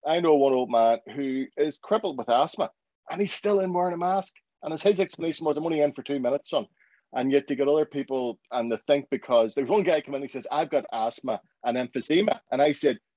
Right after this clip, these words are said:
You should be home in one of them wee plastic domes. You shouldn't be out. You shouldn't be walk-, go away and get, you know. Uh, but the classic was one young fella walked in, no mask, and I says, "Put your mask on." And he says, "Jake, I can't wear a mask." And I says, "What?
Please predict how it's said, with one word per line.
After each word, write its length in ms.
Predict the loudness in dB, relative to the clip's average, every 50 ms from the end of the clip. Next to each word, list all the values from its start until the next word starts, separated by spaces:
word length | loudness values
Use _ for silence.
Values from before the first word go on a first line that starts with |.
| _ 0
You 140 | 4 4 4
should 180 | 4 4 2
be 140 | 2 0 0
home 420 | 0 4 4 4 4 4 2 -2 -8 _ _ _ _ _ _ -4
in 140 | -2 0 0
one 160 | 2 2 2
of 80 | 2 2
them 200 | 2 2 2 0
wee 160 | 0 -2 -2
plastic 640 | -4 -4 -4 -2 -2 -2 -4 -6 -8 -10 -8 -2 2
domes. 460 | 4 4 6 4 4 2 -2 -4 -6
You 100 | -8 -8
shouldn't 320 | -6 -6 -4 -4 -4 -4
be 180 | -2 2 4 4
out. 180 | 4 4 2 -4 -10 -20 _ _ _
You 80 | -12 -8
shouldn't 300 | -4 0 0 0 0 -2
be 80 | -2 2
walk-, 320 | 4 4 4 4 2 -4 _
go 240 | -2 0 0 0 2
away 500 | 2 4 4 4 4 4 4 4 4 2 0 -4
and 160 | -6 -4 -4
get, 160 | -4 -4 -4 _ _ _ -6
you 120 | -4 0
know. 240 | 0 0 0 -2 -4 _ _ _ _ _ _ _ _ _ _ _ -2
Uh, 420 | 0 2 2 2 2 0 -2 -4 -6 _
but 80 | -12 -12
the 60 | -12
classic 460 | -8 -2 0 2 2 2 0 -4 -6 -4
was 240 | -2 -2 -2 -2 -2
one 260 | -4 -6 -6 -8 -8
young 220 | -6 -6 -6 -6
fella 260 | -4 -2 0 0 0 2
walked 360 | 2 4 2 2 2 2 0
in, 260 | 0 0 0 -2 -6 -8
no 140 | -6 -4 -2
mask, 360 | 0 2 2 2 2 0 -2
and 100 | -2 0
I 100 | 0 0
says, 220 | -2 -4 -8 -8 -8 -8
"Put 120 | -6 -4
your 60 | 0
mask 300 | 2 4 4 4 4 4
on." 160 | 2 2 2 0 _ _ _
And 80 | -10 -8
he 80 | -8
says, 220 | -8 -8 -8 -10 -4
"Jake, 260 | 0 0 2 2 4
I 100 | 2 0
can't 220 | 2 2 0 2
wear 140 | 4 4 4
a 60 | 4
mask." 320 | 4 4 4 4 2 0 -2
And 80 | -2
I 60 | 0 -2
says, 160 | -2 -6 -14 _ _ _
"What? 200 | 2 4 4 4